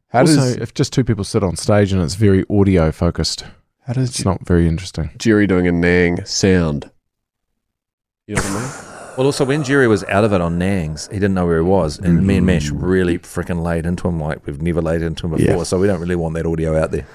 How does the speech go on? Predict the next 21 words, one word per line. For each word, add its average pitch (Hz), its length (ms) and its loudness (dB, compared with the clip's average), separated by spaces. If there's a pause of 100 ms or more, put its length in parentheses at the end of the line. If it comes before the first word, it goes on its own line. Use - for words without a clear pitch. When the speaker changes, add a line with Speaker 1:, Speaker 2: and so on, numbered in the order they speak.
(220)
Speaker 1:
No. 127 80 2
Speaker 2:
Can 135 100 0
I 196 80 -4
say 170 240 0
that 123 220 -6
when 123 100 -6
you 117 140 0
have 123 120 -6
a 113 60 -6
Nang 101 380 -8 (280)
in 101 140 0
front 98 240 0
of 90 80 2
a - 20 2
live 90 220 2
audience, 80 540 0 (800)
it's - 120 -6
one 302 140 0
of 277 60 0
the 196 80 -2
great 92 220 0